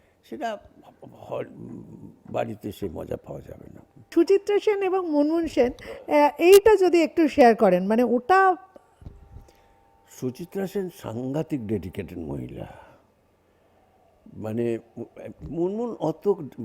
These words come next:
Speaker 1: মুনমুনের মধ্যে ওর মার যেরকম ডেডিকেশন ছিল অ্যাক্টিংয়ে, একাগ্রতা, একাগ্রতা, একাগ্রতা, মুনমুন একটু ক্যাজুয়ালি নিয়েছিল। মুনমুনের মধ্যে স্পন্টেনিয়াস ব্যাপার ছিল, কিন্তু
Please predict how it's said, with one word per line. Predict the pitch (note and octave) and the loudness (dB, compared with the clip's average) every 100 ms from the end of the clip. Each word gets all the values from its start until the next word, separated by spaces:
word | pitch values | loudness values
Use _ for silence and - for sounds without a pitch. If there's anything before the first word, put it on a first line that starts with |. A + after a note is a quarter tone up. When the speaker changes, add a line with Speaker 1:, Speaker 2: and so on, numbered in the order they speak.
| G2+ | -12
Speaker 1:
মুনমুনের | A2 A#2+ C#3 D#3 G3 G3+ | -8 -4 -2 0 -2 -2
মধ্যে | G#3 F#3+ E3+ | -4 -4 -4
ওর | A#2+ C#3 | -2 -2
মার | A2+ A2+ D3 D3 | 0 -2 -2 -2
যেরকম | D#3+ G3 G3+ | 0 0 0
ডেডিকেশন | G3 F#3 G3 G3 G3 | -2 -2 -2 -6 -6
ছিল | F3 F3+ | -6 -4
অ্যাক্টিংয়ে, | D#3+ - - D#3+ C3+ F3 G3+ - | -4 -4 -4 -2 -2 -4 -6 -12
একাগ্রতা, | - D#3 C#3+ C#3 D3 D3+ C#3+ | -10 -10 -8 -8 -4 -4 -4
একাগ্রতা, | B2+ A#2 A#2+ A#2+ B2 B2 | -6 -8 -10 -10 -8 -8
একাগ্রতা, | - B2 A2+ A#2 - B2+ _ _ _ _ | -8 -10 -8 -8 -8 -10 _ _ _ _
মুনমুন | - D3+ G3 C4 | -6 -4 -4 -6
একটু | B3+ - | -8 -10
ক্যাজুয়ালি | - G3 E3 C#3+ B2+ F#2+ | -6 0 0 2 2 0
নিয়েছিল। | F#2 D#2+ - D2+ | -6 -10 -12 -14
মুনমুনের | D#2+ C#3 F3 G3 G3+ | -8 -8 -6 -6 -6
মধ্যে | F#3+ F#3+ F3+ - _ _ - | -4 -4 -4 -8 _ _ -20
স্পন্টেনিয়াস | A2+ - F#3+ G3 A#3+ B3 E3+ | -18 -6 -4 -4 -4 -2 0
ব্যাপার | C#3 A#2+ | 0 -2
ছিল, | - - - F4 _ _ _ - | -8 -8 -8 -10 _ _ _ -8
কিন্তু | D3+ E3+ | -4 -4